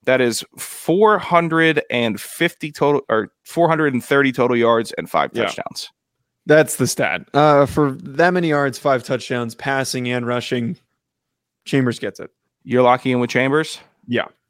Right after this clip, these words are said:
Speaker 1: All right, let me, let me highlight you in here. I don't know if I'm going Chambers. I'm going Hayek from Villanova. Four touchdowns receiving.
Speaker 2: Yeah.
Speaker 1: I'm taking it. I'm taking
Speaker 2: Lame.
Speaker 1: it. D-, I'm sure it's lame.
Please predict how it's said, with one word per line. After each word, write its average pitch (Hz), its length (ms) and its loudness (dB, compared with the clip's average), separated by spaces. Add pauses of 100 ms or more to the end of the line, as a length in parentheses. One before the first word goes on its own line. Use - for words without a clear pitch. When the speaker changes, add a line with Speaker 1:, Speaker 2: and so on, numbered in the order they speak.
(540)
Speaker 1:
All - 80 -12
right, 64 160 -12
let 87 80 -12
me, - 180 -10 (220)
let - 100 -14
me - 80 -8
highlight 98 360 -4
you - 200 -4
in 117 120 -2
here. 123 300 -6 (1120)
I 113 60 -6
don't 117 140 -4
know 135 80 0
if 131 120 -4
I'm 120 120 -2
going 123 200 0
Chambers. 120 600 -2 (1400)
I'm 233 140 4
going 262 220 6
Hayek 208 320 4
from 165 140 -4
Villanova. 131 600 4
Four 180 260 0
touchdowns 131 440 0
receiving. 110 380 -2
Speaker 2:
Yeah. 113 60 -2
Speaker 1:
I'm 117 80 -2
taking 113 340 -4
it. 107 180 -6 (360)
I'm 127 100 -2
taking 113 200 0
Speaker 2:
Lame. 98 160 0
Speaker 1:
it. 95 120 -6 (680)
D-, - 100 -20 (540)
I'm 110 100 -4
sure 104 220 -6
it's 92 160 -10
lame. - 400 -12